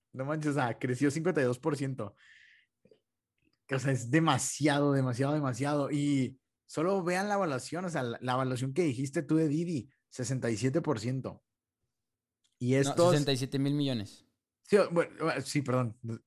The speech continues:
Speaker 1: dije por ciento. Sesenta y siete billones de dólares. Este, y estos die-, y estos diez billones. O sea, seis veces más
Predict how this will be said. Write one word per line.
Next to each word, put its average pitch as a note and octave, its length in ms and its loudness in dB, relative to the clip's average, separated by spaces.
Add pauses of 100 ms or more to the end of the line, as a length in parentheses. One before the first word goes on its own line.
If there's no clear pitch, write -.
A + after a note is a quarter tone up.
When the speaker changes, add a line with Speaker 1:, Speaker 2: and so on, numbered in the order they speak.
Speaker 1:
dije A#2 180 -2
por C3 140 -2
ciento. G#2 260 -4 (220)
Sesenta C#3 420 4
y C3+ 60 4
siete D3+ 340 4
billones D#3 640 0
de A2+ 80 -2
dólares. D3 460 -2 (500)
Este, C3+ 1000 2
y C#3 160 0
estos D#3 640 0 (880)
die-, B2 520 -2
y D3 240 6
estos D3 440 0
diez D3 280 0
billones. B2 560 -8 (340)
O - 260 -20
sea, C3+ 560 2 (1400)
seis D3+ 380 2
veces C#3 280 0
más C3 360 -2